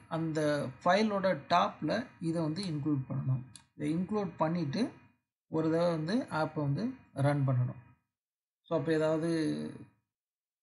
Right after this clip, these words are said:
ப்ராப்ளம் இருந்துச்சுன்னா நமக்கு தெரியும். அப்படி சக்ஸஸ் ஆயிடுச்சுன்னா ஓகே. நெக்ஸ்ட் அதுக்கப்புறம் இந்த, அ,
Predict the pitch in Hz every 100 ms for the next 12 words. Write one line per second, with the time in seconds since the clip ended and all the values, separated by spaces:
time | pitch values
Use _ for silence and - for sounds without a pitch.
0 | _ _ _ - 165 165 151 135 202 165
1 | 139 131 131 147 233 - 156 147 143 135
2 | 165 - 175 160 131 160 285 - _ -
3 | 131 - - - _ _ _ _ _ _
4 | _ - 160 185 - 147 - - _ _
5 | _ _ _ _ _ _ _ _ _ _
6 | _ _ _ _ _ _ _ _ _ -
7 | 165 214 196 139 135 196 - - _ _
8 | _ _ _ _ _ - 180 226 240 226
9 | 214 220 - - _ _ _ _ _ _
10 | _ _ _ -